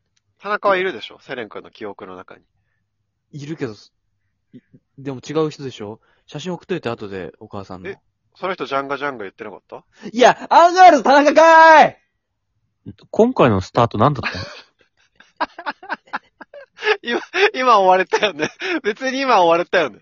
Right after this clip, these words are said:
Speaker 3: 今さ、俺いつも通り普通にさ、「じゃあ俺これで話し始めるわ」って言ったのに、セレンが急にさ、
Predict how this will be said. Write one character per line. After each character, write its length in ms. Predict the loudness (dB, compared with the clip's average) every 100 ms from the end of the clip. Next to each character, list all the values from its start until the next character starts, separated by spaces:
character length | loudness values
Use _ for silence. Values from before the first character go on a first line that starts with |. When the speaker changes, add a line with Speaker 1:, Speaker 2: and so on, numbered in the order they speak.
| _ _
Speaker 3:
今 240 | -6 -2 -2
さ、 180 | 0 0
俺 240 | 2 0
い 80 | -2
つ 140 | -4
も 120 | 0
通 160 | 2 4
り 60 | 2
普 80 |
通 140 | -2 -4
に 100 | -2
さ、 220 | 2 2
「じ 80 | 2
ゃ 40 | 0
あ 20 |
俺 120 | 0
こ 120 | -2
れ 80 | -2
で 140 | -2
話 280 | -2 -2 -2
し 20 | 0
始 160 | -2
め 80 | 0
る 80 | 0
わ」 80 | -2
っ 20 |
て 60 | -4
言 100 | -6
っ 20 |
た 80 | -4
の 80 | -4
に、 60 |
セ 160 | -4 -2
レ 60 | -2
ン 20 |
が 120 | -4
急 200 | -6 -6
に 100 | -4
さ、 320 | -4 -2 -2